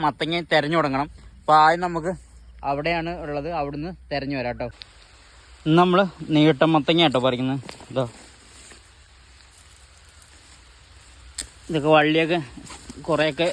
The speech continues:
ഉണങ്ങിപ്പോയിട്ടുണ്ട് കേട്ടോ. അപ്പം നമുക്കിതൊക്കെ പറിച്ച് കൊടുക്കാം. കണ്ടോ, ഇത് നീണ്ട സൈസാണ്. അപ്പം ഇതാണ് നമ്മൾ പറിക്കുന്നത് കേട്ടോ. ഇത്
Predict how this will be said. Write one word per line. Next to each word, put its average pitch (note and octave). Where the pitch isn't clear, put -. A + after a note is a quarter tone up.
ഉണങ്ങിപ്പോയിട്ടുണ്ട് D3
കേട്ടോ. A#2+
അപ്പം -
നമുക്കിതൊക്കെ C#3+
പറിച്ച് C3+
കൊടുക്കാം. C#3
കണ്ടോ, C3+
ഇത് C#3
നീണ്ട C3+
സൈസാണ്. C#3
അപ്പം D3+
ഇതാണ് C#3+
നമ്മൾ D3
പറിക്കുന്നത് B2+
കേട്ടോ. A2+
ഇത് B2+